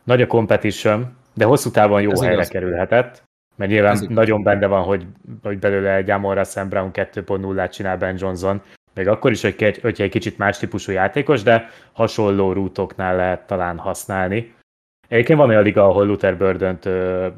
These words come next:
Speaker 1: keretszűkítéskor kibaszta az egyik ligatársam.
Speaker 2: Hát akkor menj a waiverre, mert a legjobb stash-eket
Speaker 1: Mentem,
Speaker 2: el tudom
Speaker 1: mentem, de
Speaker 2: képzelni.
Speaker 1: sajnos, ö, Sunday a következő waiver, úgy szerintem mindenki nagyobb, ö,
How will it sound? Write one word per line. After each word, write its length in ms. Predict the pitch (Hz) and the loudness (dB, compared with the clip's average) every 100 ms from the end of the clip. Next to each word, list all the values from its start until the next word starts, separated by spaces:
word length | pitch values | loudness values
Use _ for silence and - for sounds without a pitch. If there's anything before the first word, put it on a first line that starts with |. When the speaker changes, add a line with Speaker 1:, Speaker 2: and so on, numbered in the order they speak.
| - - - _ | -16 -20 -20 _
Speaker 1:
keretszűkítéskor 1120 | - 98 87 - 92 95 95 - 101 98 95 - _ _ | -4 -2 -2 -6 -10 -6 -8 -6 -4 -4 -4 -10 _ _
kibaszta 680 | 101 92 90 - 98 95 - _ _ _ _ | -4 -2 -4 -4 -2 -2 -6 _ _ _ _
az 140 | - 104 | -8 -4
egyik 260 | 95 92 | -4 -4
ligatársam. 840 | 104 98 92 101 95 107 107 123 - _ _ _ _ _ _ | -2 -2 2 2 2 0 -2 -4 -16 _ _ _ _ _ _
Speaker 2:
Hát 140 | 127 | -10
akkor 140 | 147 151 | -2 0
menj 160 | 135 | 2
a 40 | 113 | 0
waiverre, 440 | 117 101 101 107 | -2 -2 -2 -2
mert 260 | 110 113 - | -2 -4 -4
a 60 | |
legjobb 360 | 127 123 120 101 | -2 -2 -4 -6
stash-eket 380 | - 110 120 120 | -4 -2 -2 2
Speaker 1:
Mentem, 240 | 117 131 | 2 2
Speaker 2:
el 60 | 147 | -4
tudom 140 | 127 | 0
Speaker 1:
mentem, 300 | 113 104 110 113 | 0 0 -2 0
de 40 | 110 | 0
Speaker 2:
képzelni. 80 | |
Speaker 1:
sajnos, 440 | 98 107 107 107 - | 0 0 0 -4 -4
ö, 400 | 110 107 107 107 107 - | 0 2 0 -4 -12 -16
Sunday 500 | 117 120 107 101 98 | -6 -2 -2 0 -2
a 80 | 104 | -2
következő 500 | - 107 101 104 104 | -2 -4 -4 -6 -6
waiver, 460 | 101 101 98 101 117 | -2 -2 0 0 -2
úgy 180 | 113 - | -4 -8
szerintem 340 | 120 113 117 | -6 -2 -2
mindenki 500 | 127 104 92 107 104 | 0 -2 -4 -4 -4
nagyobb, 440 | 98 101 98 95 | -2 -2 -2 -2
ö, 200 | 98 98 | 0 0